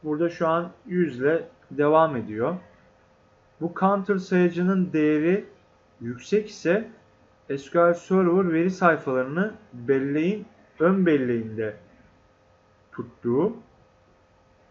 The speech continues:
diskten okumaların az olduğunu belirtir.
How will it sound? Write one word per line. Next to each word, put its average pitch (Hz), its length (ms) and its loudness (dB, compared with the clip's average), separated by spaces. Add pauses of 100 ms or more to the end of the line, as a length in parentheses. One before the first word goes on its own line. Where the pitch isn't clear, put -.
(240)
diskten 180 420 0
okumaların 165 720 0 (160)
az 170 200 4
olduğunu 160 580 2 (240)
belirtir. 113 640 -2